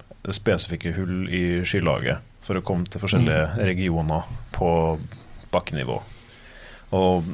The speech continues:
Speaker 1: alle de, på en måte, selvstendige verdenene på bakkenivå er, eh, solid, og det er mye morsomt der, på en måte, men de føles, de føles ut som små brett, på en måte.
Speaker 2: Ja, men det er ikke så lineært.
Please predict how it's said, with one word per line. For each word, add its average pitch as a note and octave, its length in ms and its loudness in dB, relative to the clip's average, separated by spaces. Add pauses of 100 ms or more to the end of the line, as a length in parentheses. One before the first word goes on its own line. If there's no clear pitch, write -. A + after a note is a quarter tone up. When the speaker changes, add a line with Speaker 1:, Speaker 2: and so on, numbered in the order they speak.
Speaker 1:
alle A2+ 260 4
de, B2 280 4
på A#2+ 100 -2
en A2+ 60 0
måte, F#2+ 340 -2
selvstendige F#2+ 540 2
verdenene E2 360 4
på F2 120 -2
bakkenivå D#2+ 560 0
er, D#2+ 320 2 (640)
eh, E2+ 240 -4
solid, G2 640 2
og F#2+ 180 4
det F#2 120 4
er A2 40 4
mye A2+ 220 4
morsomt G2+ 380 4
der, C3 200 4
på - 120 -8
en C#3 140 2
måte, G#2+ 180 4 (120)
men G2 360 0 (640)
de A2 160 0
føles, F#2 500 0 (880)
de F#2 80 0
føles - 320 0
ut F2+ 60 -2
som A2 120 2
små G2+ 220 2
brett, - 580 -2
på - 60 -4
en A2+ 100 2
måte. - 140 2 (1040)
Speaker 2:
Ja, C#3 260 4
men D#3+ 160 2
det E3 100 4
er A#2+ 120 6
ikke B2 120 2
så F3 140 4
lineært. F3+ 600 4